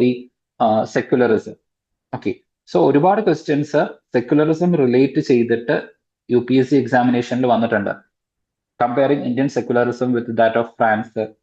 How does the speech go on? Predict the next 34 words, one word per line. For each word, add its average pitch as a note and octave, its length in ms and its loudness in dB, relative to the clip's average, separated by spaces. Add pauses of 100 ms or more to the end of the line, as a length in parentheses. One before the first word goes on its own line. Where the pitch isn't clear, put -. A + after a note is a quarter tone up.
(120)
അതുപോലെ A#2 220 2
difference C3 420 -2
between A#2+ 220 -2
Indian A#2 300 -4 (100)
secularism A2+ 520 -2
and A#2 440 -2
Western A#2 280 -4
secularism, G#2+ 680 -2 (480)
unique C3 280 0
features A#2+ 360 0
of A#2 80 -4
the B2+ 80 2 (120)
Indian A#2 220 0 (100)
secularism. A2 540 0 (540)
ഇങ്ങനെ F3 300 0
സെക്യുലറിസത്തിനെ F3 800 0
ബേസ് D3+ 200 2
ചെയ്തിട്ട് D3+ 260 2
ഒരുപാട് F3 500 2
ചോദ്യങ്ങൾ C#3 400 0
വന്നിട്ടുണ്ട്. G#2+ 420 -4 (360)
ഓക്കെ, - 280 -8 (460)
then F#3+ 160 2
moving F3 300 4
on E3 120 2
to E3 80 2
the, F#3 180 2
uh, - 800 0
next C#3+ 220 -4
chapter, D#3 460 -2
it - 80 -6
is - 80 -4
parliament C3 540 0
and C3+ 240 -4